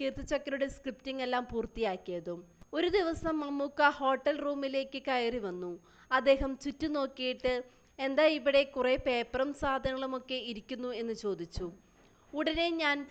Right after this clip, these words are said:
മറുപടി പറയുകയും ചെയ്തു, "ഒരു കഥ തയ്യാറാക്കുകയാണ്." "എന്താണ് ആ സിനിമയുടെ കഥയെന്ന്?" ചോദിച്ച മമ്മൂക്ക അന്ന് അവിടെ ഇരുന്ന് സിനിമയുടെ വൺ ലൈനൊക്കെ കേട്ടു.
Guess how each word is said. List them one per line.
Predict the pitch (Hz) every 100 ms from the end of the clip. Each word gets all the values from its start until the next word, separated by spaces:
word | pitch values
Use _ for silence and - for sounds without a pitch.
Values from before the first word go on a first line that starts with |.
| -
മറുപടി | 269 262 269 285
പറയുകയും | 277 233 240 226 254 262
ചെയ്തു, | - 202 180 170 160 - _ -
"ഒരു | 302
കഥ | 294 285 269
തയ്യാറാക്കുകയാണ്." | 294 277 247 233 240 233 226 233 214 170 170 170 - - - -
"എന്താണ് | 302 294 359 349 349 339 285
ആ | 285
സിനിമയുടെ | 285 302 277 285 302 311 302
കഥയെന്ന്?" | 262 277 269 269 262 262 - -
ചോദിച്ച | 294 269 240 -
മമ്മൂക്ക | 277 262 262 247 247 247 - -
അന്ന് | 262 269 269 262 262 - _ _ _ -
അവിടെ | 269 269 311
ഇരുന്ന് | 330 269 277 269
സിനിമയുടെ | 269 277 269 262 262 262 254 226
വൺ | 269 262
ലൈനൊക്കെ | 269 285 269 254 247 208
കേട്ടു. | 185 - 170